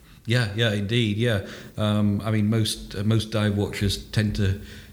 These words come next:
tend to be black dial, um, and, um, and highly luminous, um, uh, hour markers and, uh, and hands, um, which, you know, uh, are particularly key. I mean, uh, Brightly, um, sorry, uh, Rolex,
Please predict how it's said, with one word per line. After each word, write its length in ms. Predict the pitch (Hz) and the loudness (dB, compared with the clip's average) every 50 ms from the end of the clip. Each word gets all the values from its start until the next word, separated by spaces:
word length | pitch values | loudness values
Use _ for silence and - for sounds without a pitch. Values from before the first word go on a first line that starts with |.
| - - | -16 -4
tend 200 | - 101 95 95 | 0 0 0 0
to 60 | 107 98 | 0 0
be 120 | 104 98 | 0 -2
black 500 | 90 - - - 107 104 104 - - - | -2 -4 -4 -2 0 0 0 -2 -4 -4
dial, 560 | - 92 82 85 95 120 143 131 117 - - 98 | -2 0 0 2 2 2 0 0 -2 -2 0 0
um, 600 | 95 90 92 92 92 92 95 95 95 95 92 - | 2 2 2 2 2 2 2 2 2 2 0 0
and, 460 | 95 95 92 90 87 90 92 90 87 95 | -2 0 0 2 2 2 2 2 2 2
um, 320 | 90 87 90 90 92 90 - - - - - - - 95 | 2 2 4 2 2 0 -2 -10 -16 -18 -20 -12 -4 -2
and 140 | 98 95 | -2 0
highly 420 | 95 104 110 107 107 107 101 101 98 | 0 0 0 0 2 2 2 2 2
luminous, 640 | 101 104 101 101 101 101 98 95 92 - - - - | 2 2 2 2 2 2 2 0 0 -2 -6 -6 -2
um, 460 | 98 98 98 95 95 98 95 92 90 | 0 0 2 2 4 4 2 2 0
uh, 280 | 73 71 92 80 - - | -2 -4 -6 -6 -6 -6
hour 280 | 65 98 110 107 104 98 | -4 -2 0 2 2 2
markers 560 | 104 101 104 98 92 - - 101 104 98 101 | 2 2 0 0 -2 -2 -2 -2 0 0 0
and, 320 | 95 92 90 90 90 92 | 0 0 0 -2 -2 0
uh, 220 | 98 95 92 92 90 90 - - - - - | 0 2 2 2 0 -2 -4 -10 -16 -14 -6
and 160 | 98 98 87 | -4 -2 -2
hands, 580 | 90 123 123 120 113 104 101 92 - - - - | 0 0 0 2 2 2 0 -2 -4 -8 -8 -6
um, 460 | 92 92 92 92 92 92 92 92 92 92 - | -4 -2 0 2 2 2 2 2 0 -2 -4
which, 300 | 101 90 - - - - - | -6 -6 -6 -8 -14 -10 -6
you 120 | 104 95 | -6 -4
know, 140 | 80 85 90 87 - - | -2 -2 -4 -4 -6 -6
uh, 220 | 92 95 95 92 92 - - - - - - - - 95 | -4 -2 -2 -4 -4 -6 -12 -20 -20 -20 -20 -8 -8 -8
are 40 | |
particularly 380 | 92 92 - 104 101 - 87 87 - | -8 -2 -4 -4 -2 -2 -4 -4 -4
key. 240 | - - 110 107 98 | -2 -2 0 0 0
I 40 | 92 | 0
mean, 220 | 92 95 95 92 | 0 0 0 -2
uh, 60 | 92 | -4
Brightly, 540 | 95 92 110 107 104 90 - 101 101 - - | -6 -2 0 0 0 0 0 -2 -2 -2 0
um, 260 | 95 98 90 95 - | -2 -2 -2 -2 -6
sorry, 360 | - - 98 92 92 92 90 90 | -4 -2 -2 0 0 0 0 0
uh, 100 | 87 87 - | 0 -2 -2
Rolex, 540 | 101 107 107 101 101 - - - - - | 0 0 0 2 0 -2 -2 -6 -10 -10